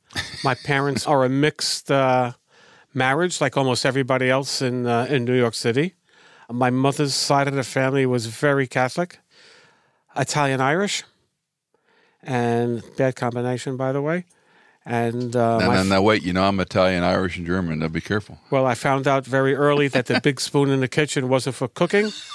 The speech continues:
Speaker 1: <laughs>
Speaker 2: And, uh, my father's side of the family were, uh, Jewish Greeks that immigrated to the United States sometime around nineteen thirteen, nineteen fourteen.
Speaker 1: So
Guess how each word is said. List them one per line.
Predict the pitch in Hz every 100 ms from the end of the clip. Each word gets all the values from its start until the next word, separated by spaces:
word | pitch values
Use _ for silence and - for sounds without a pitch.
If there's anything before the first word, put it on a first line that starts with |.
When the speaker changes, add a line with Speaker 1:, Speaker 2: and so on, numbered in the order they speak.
| -
Speaker 1:
<laughs> | 196 - - 1077 1077 1077 1077 1077 1077 - - -
Speaker 2:
And, | - 131 127 127 127
uh, | 131 127
my | 123 123
father's | - 143 143 139
side | - 143
of | 139
the | 131
family | - 139 143 143 135
were, | 131 131 131 131 127
uh, | 123 120 120 113 - _ _ _ _ _ -
Jewish | - 143 147 -
Greeks | 151 196 139 - - _ _ _ _ _ _ _ _ -
that | 127
immigrated | 143 139 127 135 131 127
to | -
the | 127
United | 127 131 127 -
States | 143 131
sometime | - 135 - 139 131
around | 127 127
nineteen | 135 135 - 135
thirteen, | - 143 139 - 139
nineteen | 127 127 120 131
fourteen. | 120 131 120 135 113 - _ _ _ _ - - - -
Speaker 1:
So | - 113